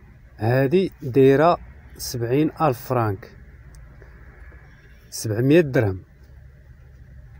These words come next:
هانتوما كما كتشوفوا باقا جديده مازال ما مستعملاش، باقا خاويه من الشارج، خاصها غير تشارجا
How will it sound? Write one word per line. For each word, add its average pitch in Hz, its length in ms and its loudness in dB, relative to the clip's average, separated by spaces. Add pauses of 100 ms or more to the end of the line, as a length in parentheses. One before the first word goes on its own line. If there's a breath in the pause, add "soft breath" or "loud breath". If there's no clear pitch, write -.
(360)
هانتوما 131 320 0
كما 123 180 -2
كتشوفوا 135 440 -6
باقا 135 220 -4
جديده 139 420 -2
مازال 139 320 0
ما 135 80 0
مستعملاش، 127 720 -2 (500 soft breath)
باقا 127 260 -8
خاويه 143 480 2
من 143 100 0
الشارج، 135 600 -4 (1120)
خاصها 131 340 -6
غير 139 160 0
تشارجا 135 520 -2